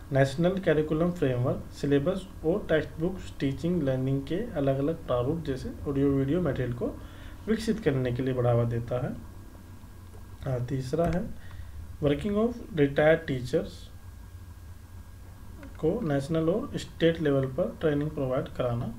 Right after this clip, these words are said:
ये third इसका objective है। फोर्थ जो है, to collaborate with state, national and international organization, Means के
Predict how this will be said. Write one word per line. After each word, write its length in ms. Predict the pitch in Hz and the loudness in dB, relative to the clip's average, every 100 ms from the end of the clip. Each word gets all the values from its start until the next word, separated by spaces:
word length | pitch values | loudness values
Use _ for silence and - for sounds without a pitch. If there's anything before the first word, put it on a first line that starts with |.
| - - - - | -12 -14 -12 -8
ये 160 | 127 123 | -6 -8
third 360 | 123 131 127 | -6 -4 -4
इसका 320 | 127 - 135 | -6 -6 -6
objective 600 | 127 123 123 123 139 127 | -4 -4 -6 -8 -6 -6
है। 280 | 135 180 - - - - - - - - | -4 -6 -8 -12 -12 -10 -12 -14 -16 0
फोर्थ 260 | 147 165 165 | 2 4 2
जो 120 | 170 | 2
है, 200 | 185 - | 0 0
to 60 | |
collaborate 420 | 190 - 151 147 139 | -2 4 4 6 6
with 260 | 165 165 | 6 4
state, 640 | 156 151 - - 135 165 139 | 0 -2 -6 -2 -2 0 0
national 220 | 127 131 | 0 0
and 440 | 147 151 175 147 | 0 0 0 0
international 360 | 143 135 135 131 | 0 0 0 -2
organization, 840 | 180 185 127 123 120 120 120 208 - - - - - - - - | -4 0 0 0 0 0 0 -4 -4 -10 -14 -14 -14 -14 -6 0
Means 260 | 156 160 | 2 0
के 480 | - 214 254 - - | -2 0 0 -4 -10